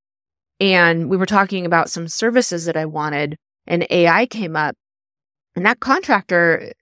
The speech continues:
basically said, "Oh yeah, I really haven't had time. I haven't really explored that yet. So I've got this tool over here. I use Microsoft Excel and, you know, this and that." And I said,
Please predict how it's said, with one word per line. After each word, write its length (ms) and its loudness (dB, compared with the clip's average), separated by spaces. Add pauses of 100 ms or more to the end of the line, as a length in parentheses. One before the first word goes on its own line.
(140)
basically 520 0
said, 300 2
"Oh 240 2
yeah, 300 4
I 80 4
really 260 0
haven't 280 -2
had 240 -6
time. 720 -2 (460)
I 60 -4
haven't 240 0
really 200 0
explored 640 -2
that 240 0
yet. 640 0
So 200 0
I've 100 2
got 220 0
this 180 -2
tool 320 0
over 160 0
here. 520 0
I 60 4
use 300 -2
Microsoft 640 -4
Excel 800 0 (480)
and, 500 -2
you 120 -6
know, 100 -2
this 220 -2
and 100 -6
that." 220 0
And 100 -2
I 80 -2
said, 320 -4